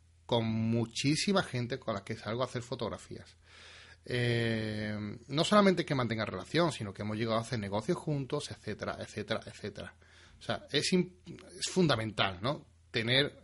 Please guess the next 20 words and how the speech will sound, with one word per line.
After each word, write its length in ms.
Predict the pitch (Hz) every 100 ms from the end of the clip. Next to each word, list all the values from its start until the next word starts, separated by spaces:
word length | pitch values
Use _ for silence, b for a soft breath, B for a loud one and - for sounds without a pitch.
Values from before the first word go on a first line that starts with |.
| -
eh, 60 |
un 140 | 120 131
círculo 680 | - 156 131 139 151 175 - -
de 100 | 120
amistad 320 | 113 - 127
fotográfica 720 | 127 123 113 123 - 131 143 B B
con 160 | - 120
el 40 |
que 120 | 117 110
puedas 240 | 120 120
trabajar, 500 | - 104 107 120 117
compartir, 480 | 110 107 104 120 113
intercambiar, 760 | 110 107 - 104 107 135 170 - B B B
mm, 200 | 120 117
formación, 1600 | 104 - 107 107 107 - 113 110 113 113 117 117 117 113 120 - - -
equipo, 1120 | 123 120 120 117 113 - 123 120 120 117 113
experiencias. 960 | 117 - 113 113 113 113 120 113 - - B B B B B -
La 120 | 131 123
fotografía 800 | 117 127 139 - 175 185 - -
une. 320 | 139 117